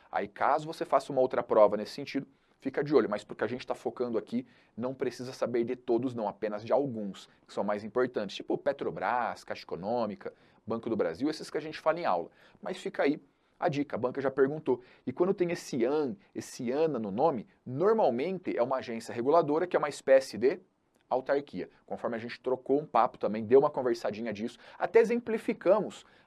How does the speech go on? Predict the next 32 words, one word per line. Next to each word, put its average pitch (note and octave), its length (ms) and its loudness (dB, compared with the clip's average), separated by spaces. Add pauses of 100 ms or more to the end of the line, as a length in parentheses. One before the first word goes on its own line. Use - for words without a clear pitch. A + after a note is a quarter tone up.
lá C3+ 180 2
no E3 100 -8
tópico B2+ 480 0 (300)
que C3+ 80 -14
falava A#2+ 400 2
das A2+ 160 -2
autarquias, A#2 540 -2
ok? - 360 6 (160)
Muito A#2 600 0
bem. F#2+ 320 0 (240)
Questãozinha G2 580 -6
correta. A#2+ 640 -2 (800)
Questãozinha G2+ 520 -8
correta. A#2 540 0 (260)
Entre E3+ 420 0
eles, G#2+ 280 4
realmente D#3 540 0
não F#3+ 280 0
há D3+ 120 4
hierarquia, C3+ 540 2
não C3 140 -2
há A#2+ 80 2
subordinação. A#2 760 -4 (300)
Aqui G2 160 -8
nós A2+ 140 -4
temos G#2+ 240 -2
a G2+ 60 -2
tutela D#3 340 4
administrativa, D3+ 500 0
controle E3+ 380 0
finalístico D3+ 540 -2
ou E3+ 260 4